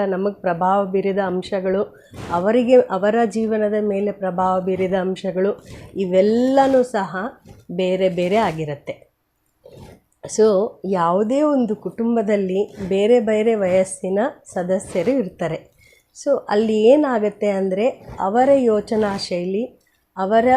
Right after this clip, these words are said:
ಆ, ಜೀವನ ಶೈಲಿಯಲ್ಲಿ ಪ್ರಭಾವ ಬೀರಿದ ಅಂಶಗಳು, ಆಮೇಲೆ ಅವ್ರಿಗೇನ್ ಅನ್ಸುತ್ತೋ ಆ ಅಭಿಪ್ರಾಯಗಳನ್ನ ಅವರು ಮಾತಾಡ್ತಾ ಇರ್ತಾರೆ. ಇದು ಎಲ್ಲ ಕುಟುಂಬ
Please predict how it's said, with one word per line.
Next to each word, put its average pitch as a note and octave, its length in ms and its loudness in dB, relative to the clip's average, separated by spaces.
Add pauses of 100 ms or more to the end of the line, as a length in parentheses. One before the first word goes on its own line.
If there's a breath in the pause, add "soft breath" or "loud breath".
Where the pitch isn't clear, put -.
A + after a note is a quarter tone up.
(100)
ಆ, G#3 260 4
ಜೀವನ A3 520 2
ಶೈಲಿಯಲ್ಲಿ G#3+ 880 0 (100)
ಪ್ರಭಾವ G3 540 0
ಬೀರಿದ F#3+ 400 -2
ಅಂಶಗಳು, F3+ 800 -4 (380 loud breath)
ಆಮೇಲೆ A#3 320 0
ಅವ್ರಿಗೇನ್ A#3+ 680 2
ಅನ್ಸುತ್ತೋ G#3 580 -2
ಆ A#3 420 0
ಅಭಿಪ್ರಾಯಗಳನ್ನ F#3 920 -4 (320)
ಅವರು F#3+ 280 0
ಮಾತಾಡ್ತಾ A#3 600 -2
ಇರ್ತಾರೆ. F3 440 -6 (420 soft breath)
ಇದು A#3 260 -2
ಎಲ್ಲ G3 380 0 (260)
ಕುಟುಂಬ B3+ 380 0